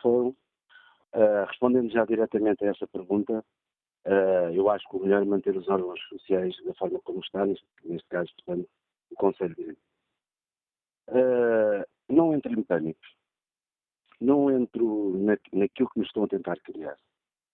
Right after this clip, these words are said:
Sem dúvida que mais tarde ou mais cedo a palavra vai ter que ser devolvida aos sócios. Mas não neste momento.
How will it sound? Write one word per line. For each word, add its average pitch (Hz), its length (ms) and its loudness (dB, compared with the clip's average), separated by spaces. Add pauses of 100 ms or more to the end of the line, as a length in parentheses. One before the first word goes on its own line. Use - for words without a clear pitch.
(420)
Sem 147 160 6
dúvida 110 500 2
que - 140 -10
mais 101 300 0
tarde 92 260 2
ou 90 60 -2
mais 87 280 -2
cedo 87 240 -2
a 85 60 -2
palavra 90 460 -2
vai 170 140 -8
ter - 160 -8
que - 140 -20
ser 85 240 -8 (460)
devolvida 90 580 0
aos 82 180 -6
sócios. - 500 -14 (680)
Mas 98 300 2
não 104 400 2 (400)
neste 90 340 -2
momento. 80 480 -6